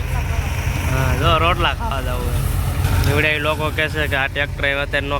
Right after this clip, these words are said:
ખાલી કરશું, અમારે રોટલા ખાવા જવું છે, એટલે આપણે હવે ટ્રેક્ટર બંધ કરી દીધું છે. આ જો અમારા કાકાના આંખ નો થયો એટલે ઠેઠ પડામ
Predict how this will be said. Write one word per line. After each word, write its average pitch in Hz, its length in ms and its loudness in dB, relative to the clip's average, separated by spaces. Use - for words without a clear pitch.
ખાલી 143 280 -2
કરશું, 147 340 -2
અમારે 131 240 2
રોટલા 131 320 2
ખાવા 135 220 2
જવું 139 260 2
છે, 147 160 2
એટલે 135 220 2
આપણે 135 240 0
હવે 135 100 0
ટ્રેક્ટર 139 340 0
બંધ 147 260 2
કરી 143 240 2
દીધું 143 340 2
છે. 143 80 4
આ 127 140 -2
જો 139 100 2
અમારા 143 280 0
કાકાના 147 380 -2
આંખ 156 180 -4
નો 160 120 0
થયો 156 260 0
એટલે 147 200 2
ઠેઠ 160 240 0
પડામ 180 240 0